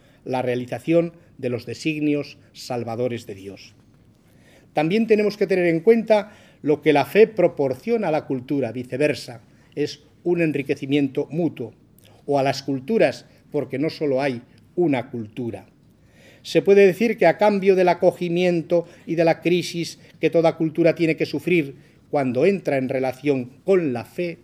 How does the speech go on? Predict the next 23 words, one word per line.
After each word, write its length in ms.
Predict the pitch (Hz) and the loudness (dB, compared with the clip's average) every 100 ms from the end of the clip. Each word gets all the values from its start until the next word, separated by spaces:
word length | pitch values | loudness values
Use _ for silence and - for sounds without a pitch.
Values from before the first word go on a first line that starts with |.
| _ _ _ - - - | _ _ _ -20 -20 -4
la 160 | 147 143 | -2 4
fe 160 | 202 | 6
ofrece 340 | 190 - 202 180 | 6 4 4 4
a 60 | |
la 120 | 170 | 2
cultura 560 | - 165 233 226 208 - | 0 -2 4 4 4 -4
servicios 1120 | - - 160 131 135 214 - 208 208 202 - - _ _ _ | -14 -2 -2 -2 0 -2 -2 0 0 0 -12 -20 _ _ _
y 120 | 143 | -6
riquezas 760 | 127 123 123 175 - 165 - - | -4 -4 -2 -4 -2 -6 -8 -12
incalculables. 960 | 156 147 156 147 156 143 - - - - - - - _ _ _ - - | -8 -6 -4 -4 -4 -6 -8 -20 -20 -20 -20 -20 -20 _ _ _ -20 -12
La 120 | - 143 | -4 4
fe 120 | 208 | 6
proporciona 500 | 202 196 185 196 190 | 6 4 2 4 4
a 40 | |
la 100 | 175 | 4
cultura 360 | 180 170 226 208 | 2 -2 0 4
la 160 | 175 | 4
posibilidad 500 | 185 156 156 165 202 | 2 -4 -2 2 4
de 80 | 208 | 6
lograr 400 | 165 190 214 208 - - | 4 4 2 0 -12 -14
una 180 | 180 190 | -4 0
visión 420 | 180 - 196 185 | 0 2 0 2
global, 640 | 147 143 143 190 139 123 | 2 4 4 4 2 -2